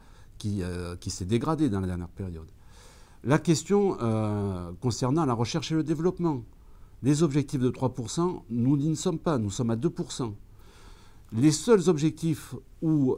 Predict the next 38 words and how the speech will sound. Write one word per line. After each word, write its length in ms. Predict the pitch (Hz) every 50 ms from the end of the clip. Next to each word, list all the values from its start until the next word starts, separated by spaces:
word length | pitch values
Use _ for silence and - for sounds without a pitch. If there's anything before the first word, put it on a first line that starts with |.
| - - 92
les 180 | 107 120 127
choses 240 | 120 - - 147 - -
s'équilibrent 480 | 131 123 127 - - 120 123 104 -
un 100 | 117 117
peu, 400 | 113 - 185 214 226 226 - - -
c'est 300 | - - - - - 190
la 140 | 170 160 143
question, 600 | - - 143 127 - - 151 135 131 113 101 98 - - - 92
euh, 480 | 95 95 95 90 90 87 85 82 80 82
l'objectif 540 | 101 117 120 120 117 135 131 131 - 135 -
concernant 500 | - - 123 101 - 123 113 113 110 107
le 120 | 101 98 95
climat, 400 | - - 117 123 156 190 233 247 - - - - - - - - - - - - - - - - - - - -
avec, 380 | - 98 90 104 113 113 113 -
euh, 1040 | 107 98 95 92 92 92 90 87 87 87 85 87 82 85 82 78 78 76 80 78 80 80 69 76 76 78
les 80 | 92
vingt 160 | 90 113 113
pour 180 | 107 - 107 -
cent 140 | - 120 107
d'accroissement 440 | 104 98 - - 104 98 - 110 107
d'efficacité 640 | 101 92 - 110 95 - 95 - 104 95 - 101
énergétique, 760 | 98 98 92 87 90 98 95 - 117 120 127 131 131 127 -
euh, 280 | 127 110 104 104 98 95
vingt 140 | 101 107 95
pour 180 | - 110 -
cent, 320 | - - 113 110 107 107 101
euh, 220 | 95 92 92 92 - - - - - - - - - -
euh, 1080 | - 95 90 92 92 90 90 90 87 85 85 82 82 82 80 80 82 85 82 80 76 80
du 140 | 80 80 95
gaz 260 | 87 107 104 95 85
à 20 | 98
effet 220 | 92 90 - 101
de 80 | 85 -
serre, 320 | - - 117 120 123 120
de 60 | 101
réduction, 420 | 101 95 92 87 92 - - 113 110
et 40 | 104
cetera. 300 | - 87 - 80 67